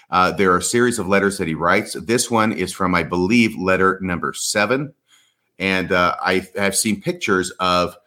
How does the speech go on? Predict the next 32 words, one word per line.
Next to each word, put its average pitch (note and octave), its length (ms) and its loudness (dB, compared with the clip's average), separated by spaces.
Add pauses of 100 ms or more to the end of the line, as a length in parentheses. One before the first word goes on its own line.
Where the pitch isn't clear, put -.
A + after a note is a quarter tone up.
(300)
uh, E2 200 -4
followers A2+ 540 2
of F2+ 140 -2
Rodney F#2+ 300 2
Meldrum F2 440 0
or D#2+ 180 0
Heartland F#2 540 0
theorists, F2 800 -2 (440)
uh, F2 300 2
with F#2+ 240 0
a F2+ 180 2
red G#2 420 0
ball G#2 240 2
cap D#2+ 420 0 (140)
with F#2 280 -2 (360)
the G2 240 0
words G#2+ 480 2
embroidered F#2+ 560 0
on F2 160 -2
the E2 60 -8
front G2 380 -2
in E2+ 120 -8
big F2+ 200 -2
letters, E2+ 420 -2 (300)
letter G#2 540 0
seven, D2 600 -2
V G2+ 320 0
I F2+ 240 2
I E2+ 260 0
in D#2 160 -4
Roman F#2+ 340 2
numerals. F2+ 480 -2